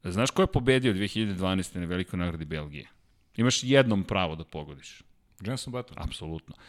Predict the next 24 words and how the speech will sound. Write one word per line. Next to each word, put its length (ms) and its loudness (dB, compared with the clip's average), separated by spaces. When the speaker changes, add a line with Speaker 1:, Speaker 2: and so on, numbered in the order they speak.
Speaker 1:
Znaš 220 4
koju 180 6
je 80 6
prednost 400 4
imao 180 2
u 20 6
odnosu 280 0
na 80 0
Sebastiana 600 -2
Vettela 340 0
u 120 2
Red 220 4
Bull 300 2
Renault? 380 0
Trinaest 540 2
zapeta 600 -4
šest 600 -6
sekundi. 720 -8
Speaker 2:
Da. 100 -16
Speaker 1:
Jel 100 -10
ti 140 -8
znaš 240 -4
na 160 0
pamet? 280 -12